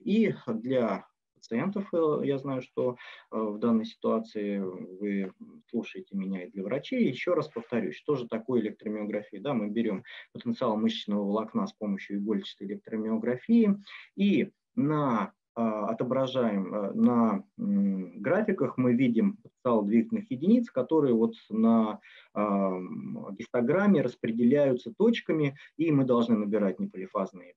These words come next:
потенциалы двигательных единиц, и они распределяются по длительности, по длительности и по амплитуде. И, собственно говоря, здоровая мышца имеет, э, м, здоровые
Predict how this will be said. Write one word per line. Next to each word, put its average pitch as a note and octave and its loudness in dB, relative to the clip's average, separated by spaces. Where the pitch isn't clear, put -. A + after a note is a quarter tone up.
потенциалы G2+ -6
двигательных A2 -2
единиц, F#3+ 2
и F#3+ 2
они E3+ 2
распределяются C#3+ 0
по A#2 2
длительности, C#3+ 2
по A2 -2
длительности F#2 -10
и A3 4
по F#3+ 4
амплитуде. D#3 -2
И, - -2
собственно F#3+ 0
говоря, D#3+ 4
здоровая D3 4
мышца G#3+ 0
имеет, B2+ 4
э, A2+ 2
м, G2 -4
здоровые G2+ 0